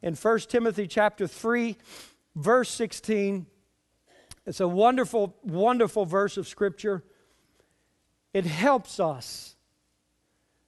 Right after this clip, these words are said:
because you get some, you get some smarty person who can't just take the Bible for what it says.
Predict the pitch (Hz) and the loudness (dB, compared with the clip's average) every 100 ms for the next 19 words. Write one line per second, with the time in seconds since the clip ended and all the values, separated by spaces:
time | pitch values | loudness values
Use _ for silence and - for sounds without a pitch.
0 | _ 165 196 202 196 214 233 - 226 202 | _ -4 -2 -2 -2 -2 -2 0 2 2
1 | 180 139 _ _ _ _ _ - - _ | 0 -6 _ _ _ _ _ -20 -20 _
2 | _ _ _ _ _ - 196 214 208 233 | _ _ _ _ _ -6 0 0 2 2
3 | 208 170 190 _ _ _ - - - - | 4 0 -8 _ _ _ -16 -14 -14 -16
4 | - - 202 233 220 196 175 - - 214 | -10 -2 2 4 4 0 -4 -12 -4 -2
5 | 196 - 196 202 - _ _ _ _ _ | -2 -2 -4 -4 -12 _ _ _ _ _
6 | _ _ _ _ _ _ _ _ _ _ | _ _ _ _ _ _ _ _ _ _
7 | _ _ _ _ 196 - 240 202 196 - | _ _ _ _ -4 0 -2 -2 -6 0
8 | 247 226 196 185 220 226 208 165 196 214 | 0 0 0 4 6 4 2 -2 -2 0
9 | 196 165 - 220 202 185 208 - | 0 -6 -2 4 4 2 -4 -14